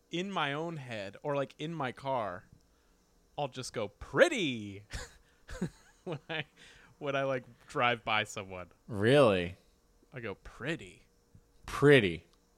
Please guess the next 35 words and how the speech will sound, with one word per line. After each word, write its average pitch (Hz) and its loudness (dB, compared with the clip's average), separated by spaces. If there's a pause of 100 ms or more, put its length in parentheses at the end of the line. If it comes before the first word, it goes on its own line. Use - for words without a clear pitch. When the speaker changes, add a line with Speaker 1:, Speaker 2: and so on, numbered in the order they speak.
(420)
Speaker 1:
Like, 135 -6
in 147 -8
my 135 -2
head. 120 -10 (420)
Like, 139 -8
kind 247 -4
of 185 -4
in 175 -2
a 143 -4
jokey 120 -6
way, 90 -10
almost. 76 -16 (360)
Speaker 2:
Yeah. 107 4 (1900)
Yeah, 214 12
I 254 8
probably 240 8
Speaker 1:
Like 127 6
Speaker 2:
have 107 -6
done 131 10
something 131 4
Speaker 1:
myself. - 2
Speaker 2:
like 117 6
that. 113 8
Like, 107 2
"Holy 92 2
shit." - 0 (680)
But 120 8 (1120)
I, 160 8
it's, 175 2
now 170 8
it's, 285 0
like, 131 2
more 131 8
with 147 4
men. 101 2